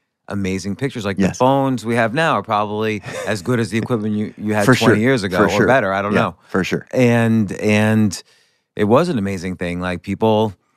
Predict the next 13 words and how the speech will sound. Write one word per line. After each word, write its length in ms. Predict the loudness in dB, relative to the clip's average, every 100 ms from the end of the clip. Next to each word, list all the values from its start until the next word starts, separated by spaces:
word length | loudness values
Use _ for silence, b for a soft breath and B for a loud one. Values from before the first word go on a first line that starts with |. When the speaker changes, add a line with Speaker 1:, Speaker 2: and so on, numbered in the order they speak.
| _ _ _ _ _ _ -4
Speaker 1:
I 100 | -2
started 320 | 0 0 -2 -2 -6
us-, 60 | -8 -6
using 480 | -4 -2 -2 -2 -8 _ _ 0
Instagram, 680 | 2 2 -2 0 2 2
which 100 | 2
Speaker 2:
Yeah. 140 | 2 2
Speaker 1:
followed 600 | 2 0 2 0 -2 -4
your 360 | -2 0 0 0
Speaker 2:
Yeah, 180 | 0 0
Speaker 1:
app, 120 | 0
Speaker 2:
yeah. 60 | 0
Speaker 1:
Best, 300 | -2 -4